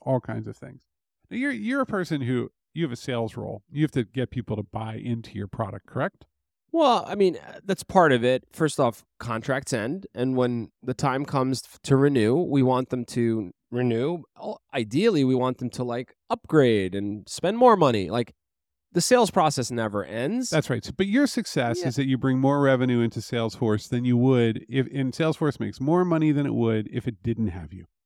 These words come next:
Speaker 2: I would hope so.
Speaker 1: Okay. So you're worried that Salesforce will go get to make all that money without you in the loop.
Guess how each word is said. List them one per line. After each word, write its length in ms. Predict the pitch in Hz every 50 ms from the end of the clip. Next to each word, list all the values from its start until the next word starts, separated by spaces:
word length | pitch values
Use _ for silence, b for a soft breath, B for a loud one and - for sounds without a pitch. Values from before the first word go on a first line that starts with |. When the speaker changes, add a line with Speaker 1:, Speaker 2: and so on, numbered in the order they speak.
| _ _ _ _ _ _ _ _ _ _ -
Speaker 2:
I 200 | 101 107 113 120
would 180 | 123 131 127
hope 300 | 127 160 196 233 254 - -
so. 340 | - 190 165 151 151 151 143 135 139 147
Speaker 1:
Okay. 380 | 143 - - 117 98 98 101 -
So 140 | - - 147
you're 140 | 151 160 175
worried 360 | 185 214 240 262 240 208 170 139
that 120 | 143 131
Salesforce 440 | - 175 170 175 - 180 165 156 -
will 100 | 151 127
go 360 | 113 120 127 123 123 120 120
get 180 | 120 120 131 139
to 80 | - 143
make 180 | 123 117 110 120
all 220 | 123 143 160 180 170
that 140 | 165 151 131
money 260 | 147 151 143 127 113
without 280 | 113 117 117 120 117 117
you 180 | 127 127 127 117
in 80 | 110
the 60 | 110 110
loop. 300 | 104 101 98 - -